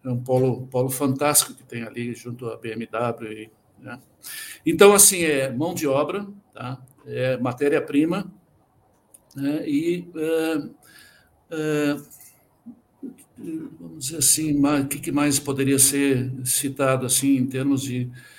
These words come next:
de, de, dos seis M's, vamos dizer assim, que tem, da, da, maquinário, eu acredito que não, não, não seja problema, né? Os métodos somos nós que pa-, passamos aí, mão de obra já falamos, né?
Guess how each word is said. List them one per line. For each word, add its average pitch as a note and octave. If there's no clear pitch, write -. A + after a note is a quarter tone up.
de, A#2+
de, B2
dos C3+
seis D#3+
M's, D3+
vamos A#2+
dizer B2+
assim, -
que C3
tem, C3
da, B2
da, -
maquinário, C#3+
eu C3
acredito C3
que B2+
não, B2
não, A#2
não A#2+
seja C3
problema, D#3
né? D3
Os C#3
métodos C3+
somos B2+
nós C3+
que C3
pa-, A#2+
passamos C#3+
aí, E3
mão C3+
de B2+
obra B2
já D3
falamos, F3+
né? -